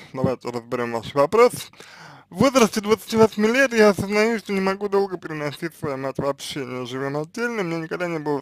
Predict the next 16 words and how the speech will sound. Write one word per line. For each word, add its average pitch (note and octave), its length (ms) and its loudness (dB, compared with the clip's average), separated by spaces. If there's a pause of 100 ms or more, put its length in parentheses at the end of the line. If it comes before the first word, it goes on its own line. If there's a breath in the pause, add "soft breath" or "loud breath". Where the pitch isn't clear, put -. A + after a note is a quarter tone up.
с - 60 -20
ней D3 120 -8
понимания. C#3+ 600 -10
Она G3 160 0
всегда A3 260 -2
была G#3 220 4
эмоционально G3 500 -4
закрыта, G3+ 460 -4
любовь E3 280 -4
от E3+ 120 -2
матери F3+ 320 -2
компенсировала D#3+ 880 -2
в - 40 -8
подростковом D3+ 580 -4
возрасте D3+ 440 -6
бабушка - 480 -4